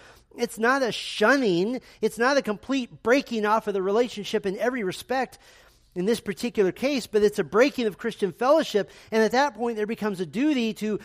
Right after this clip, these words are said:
not continue on as if nothing has happened. There's a gospel obligation that when you run into that person who has been disciplined, you don't say, "Hey, how are the kids? How's everything?" You say,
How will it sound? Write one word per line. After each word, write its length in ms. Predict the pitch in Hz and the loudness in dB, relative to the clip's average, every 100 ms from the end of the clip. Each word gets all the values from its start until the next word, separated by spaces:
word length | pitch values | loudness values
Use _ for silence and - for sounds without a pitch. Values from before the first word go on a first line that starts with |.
| - | -8
not 380 | 170 214 294 285 | 4 6 6 4
continue 640 | 254 240 - 320 311 254 | -4 -4 0 2 2 4
on 280 | 233 269 247 | 6 6 4
as 200 | 208 185 | 4 2
if 180 | 214 175 | 2 2
nothing 340 | 202 214 220 214 | -2 -2 -2 -4
has 120 | 196 | -2
happened. 540 | 233 277 277 262 185 - - | 2 2 2 0 0 -8 -12
There's 200 | - 233 | 0 2
a 60 | 220 | 2
gospel 500 | 180 233 262 - 240 | 6 6 6 6 6
obligation 720 | 254 247 208 262 277 - 214 - - | 6 4 0 0 -2 -4 -8 -8 -4
that 140 | 240 | -2
when 100 | 233 | 0
you 100 | 233 | -2
run 220 | 220 254 | 2 4
into 160 | 302 277 | 4 4
that 200 | 247 214 | 2 2
person 500 | - 226 - 202 170 - _ _ | -2 -6 -2 -2 -2 -8 _ _
who 100 | 208 | -2
has 100 | 196 | 0
been 160 | 160 208 | 0 -2
disciplined, 640 | 262 240 214 226 196 135 - _ _ _ _ | -2 -6 -6 -4 -4 -6 -14 _ _ _ _
you 200 | 208 240 | -8 0
don't 200 | 262 277 | 2 0
say, 240 | - 247 | 0 2
"Hey, 220 | 220 294 269 | 4 4 4
how 120 | 226 | 2
are 100 | 269 | 0
the 80 | 247 | 0
kids? 280 | 302 277 | 0 0
How's 220 | 185 254 226 | 2 0 0
everything?" 420 | 294 262 220 202 | -2 -2 -6 -8
You 100 | 196 | -8
say, 340 | - 226 226 | 2 2 2